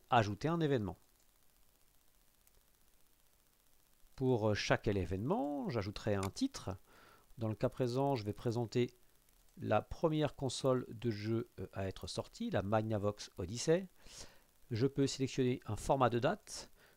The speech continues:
Je vais prendre un format sous la forme d'année. Cette console est sortie en mille neuf cent soixante-douze. Puis je puis, je peux également, si je le souhaite, ajouter une image pour illustrer, euh,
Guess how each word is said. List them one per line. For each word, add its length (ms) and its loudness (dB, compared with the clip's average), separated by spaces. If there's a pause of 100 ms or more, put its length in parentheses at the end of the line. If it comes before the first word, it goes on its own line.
(120)
Je 100 -4
vais 80 2
prendre 260 -2
un 40 0
format 340 0
sous 160 -8
la 60 0
forme 260 -2
d'année. 460 0 (800)
Cette 260 -8
console 520 2
est 100 -4
sortie 600 -4
en 140 -2
mille 180 -2
neuf 140 0
cent 180 -6
soixante-douze. 680 -4 (1000)
Puis 220 -2
je 100 0
puis, 240 -8 (160)
je 100 -2
peux 140 0
également, 400 2
si 140 -4
je 60 -2
le 60 0
souhaite, 400 -2
ajouter 320 -2
une 120 2
image 340 4
pour 220 0
illustrer, 400 -2
euh, 100 0